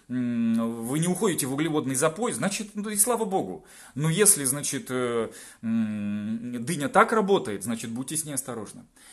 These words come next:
Смысл в чём? А, иногда люди мне рассказывают, что, ам,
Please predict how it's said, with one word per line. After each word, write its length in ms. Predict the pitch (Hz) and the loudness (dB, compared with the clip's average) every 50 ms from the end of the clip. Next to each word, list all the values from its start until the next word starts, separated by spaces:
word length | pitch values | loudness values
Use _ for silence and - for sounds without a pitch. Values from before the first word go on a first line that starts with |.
| - - - - | -20 -20 -2 2
Смысл 320 | - - 208 226 - 196 | 4 6 8 8 8 6
в 60 | 165 | 4
чём? 280 | - - 147 101 85 - - _ - - - - - - | 2 -2 -2 -4 -4 -8 -16 _ -20 -20 -20 -20 -14 -8
А, 640 | 113 113 117 117 113 110 110 107 104 101 98 - _ - - | -4 -2 0 0 0 0 0 -2 -2 -4 -8 -12 _ -4 2
иногда 680 | 185 185 180 185 170 147 147 127 131 110 95 85 - - - | 4 6 6 6 6 4 4 2 2 2 2 0 -6 -8 -4
люди 340 | 147 147 165 185 180 175 | -2 0 0 0 2 0
мне 220 | 180 151 139 135 131 | 0 0 0 0 0
рассказывают, 880 | 131 127 - - - 143 156 180 185 196 175 156 127 101 87 - - - _ - - - - - - | 2 2 2 2 2 2 2 2 2 2 0 0 -2 -2 -4 -8 -12 -20 _ -20 -20 -20 -20 -14 -8
что, 840 | - - - - - - 147 143 151 160 165 165 160 151 135 - | -4 -4 -2 -2 -4 -2 -2 0 2 4 6 6 6 6 4 2
ам, 840 | - 117 113 110 110 110 107 107 110 107 107 107 104 104 101 101 | -2 -4 -4 -2 -2 -4 -4 -4 -6 -6 -6 -6 -6 -6 -6 -6